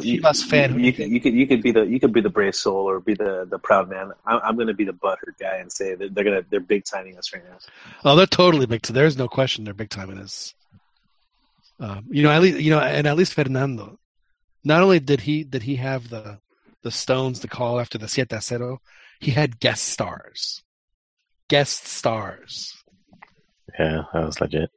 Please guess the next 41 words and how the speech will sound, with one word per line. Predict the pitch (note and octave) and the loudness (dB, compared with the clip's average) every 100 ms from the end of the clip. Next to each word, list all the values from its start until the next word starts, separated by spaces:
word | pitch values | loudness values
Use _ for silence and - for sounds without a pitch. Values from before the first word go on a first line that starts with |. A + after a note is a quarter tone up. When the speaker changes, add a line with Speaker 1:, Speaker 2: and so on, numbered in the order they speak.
| _ _ _ _ _ _ | _ _ _ _ _ _
Speaker 2:
You | A#2 | -10
know, | G2+ | -10
and | G#2 G#2+ | -10 -6
Fernando's | - C#3+ C#3+ C3 | -2 0 0 0
not | B2 | -2
with | A#2 - | -4 -8
us | A#2 | -8
tonight, | A2+ G2+ A2 - | -8 -10 -12 -14
uh, | A2 | -14
which | G2 G2+ | -12 -12
is | G#2+ | -12
unfortunate. | G#2 A2 G#2 G2 G2 | -8 -8 -8 -10 -12
But, | - - - | -14 -14 -14
uh, | F#2 F#2 - - _ _ _ _ | -14 -14 -20 -20 _ _ _ _
yeah, | C3+ A#2+ | -2 0
Fernan-, | C3 B2+ D3+ D#3 | 0 0 0 2
Fernando | C#3+ C3 C#3+ D#3 | 0 2 2 2
brought, | B2 C3 A#2+ - - | 2 2 0 -4 -8
he | B2 | -4
brought | A#2+ A2+ | -2 -2
Johnny | A#2 A2 | -4 -6
Rico | G#2+ D3+ - | 0 0 2
on. | C#3+ C#3+ C3 | 2 2 0
He | |
brought | B2 A#2+ B2 | 0 0 -2
Tom | A2+ G#2+ | -6 -2
Marshall | A#2 B2+ B2+ | -2 -2 -6
on. | A2 A2 G#2+ A2 - - - _ G#5+ G5+ F#5 A4+ F#5 - _ _ _ - - - | -6 -8 -8 -12 -18 -20 -20 _ _ -20 _ -20 _ -20 _ _ _ -20 -12 -4
It | |
was, | A#2+ C#3 C3 C#3+ | 0 0 0 2
uh, | B2+ | 2
Speaker 1:
Gambia | G2 G2 | 4 2
Reyes | F#2 A#2+ C#3 C#3 - - - - | 4 4 6 4 0 -8 -10 -8
just | - A2 | -8 -6
called | - A#2 | -2 -2
in. | B2 C#3+ _ _ | -2 -8 _ _
Just | - E3+ | -2 2
Speaker 2:
he | D3 B2+ - - - | 2 0 0 0 0
Speaker 1:
joined. | - A#2 D3+ - _ _ _ - | -4 -2 -2 -6 _ _ _ -2
Speaker 2:
Gambia | C#3+ C3+ C#3 | 0 4 4
Reyes, | C#3+ D#3+ G3 F#3 D#3+ - | 6 6 8 8 6 2